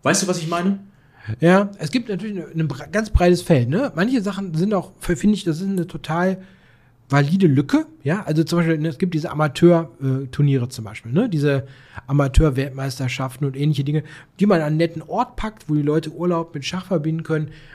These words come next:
Speaker 2: Oder es gibt ja auch diese Schachreisen, ne? Solche
Speaker 1: Ja, ja.
Speaker 2: Sachen, ne? Warum nicht, ne?
Speaker 1: Ja,
Speaker 2: Also ich
Speaker 1: natürlich.
Speaker 2: meine, da, da ist ein Markt da, Leute möchten das gerne verbinden, ja, dann, da kann man das ja machen, ne? Also überhaupt nix, ähm,
Speaker 1: Wir
Speaker 2: nix
Speaker 1: können auch
Speaker 2: falsch
Speaker 1: gerne
Speaker 2: machen,
Speaker 1: Werbung
Speaker 2: ne?
Speaker 1: machen. Es gibt Jörg Hickel Schachreisen in Deutschland.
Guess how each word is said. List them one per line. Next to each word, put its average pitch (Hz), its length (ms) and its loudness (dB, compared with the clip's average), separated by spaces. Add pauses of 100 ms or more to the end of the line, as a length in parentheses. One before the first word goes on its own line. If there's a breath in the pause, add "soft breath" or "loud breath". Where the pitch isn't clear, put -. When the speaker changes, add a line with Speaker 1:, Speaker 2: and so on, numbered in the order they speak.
Speaker 2:
Oder 143 140 0
es 131 80 -2
gibt 185 200 -4
ja 135 100 0
auch 139 80 -4
diese 131 260 -2
Schachreisen, 147 720 2
ne? 180 160 -4
Solche 123 160 4
Speaker 1:
Ja, 120 80 6
ja. 110 80 2
Speaker 2:
Sachen, 123 300 -6
ne? 151 160 2 (880 loud breath)
Warum 143 240 4
nicht, 269 260 2
ne? 190 200 2
Speaker 1:
Ja, 101 120 -2
Speaker 2:
Also 147 160 2
ich 139 60 6
Speaker 1:
natürlich. 139 80 4
Speaker 2:
meine, 156 400 0
da, 147 180 -4
da 151 120 -4
ist 156 120 -2
ein 160 80 0
Markt 147 400 -2
da, 202 240 -2 (100)
Leute 180 240 2
möchten 160 300 -2
das 143 160 -6
gerne 143 220 -4
verbinden, 156 500 0 (380 loud breath)
ja, 131 140 2
dann, 127 280 0
da 127 80 -12
kann 127 180 -6
man 131 100 -2
das 131 160 -10
ja 147 60 -2
machen, 165 340 -2
ne? 214 240 -4
Also 135 200 -4
überhaupt 135 320 -4
nix, - 380 -8
ähm, 127 400 -2 (260)
Speaker 1:
Wir 139 80 -2
Speaker 2:
nix 135 80 -8
Speaker 1:
können 151 120 4
auch 175 40 8
Speaker 2:
falsch - 100 2
Speaker 1:
gerne 160 180 6
Speaker 2:
machen, 120 60 6
Speaker 1:
Werbung 147 180 8
Speaker 2:
ne? 123 40 4
Speaker 1:
machen. 113 160 4
Es 107 120 -4
gibt 127 160 -4
Jörg 131 260 2
Hickel 147 260 0
Schachreisen 90 580 -8
in 76 80 -18
Deutschland. 67 540 -20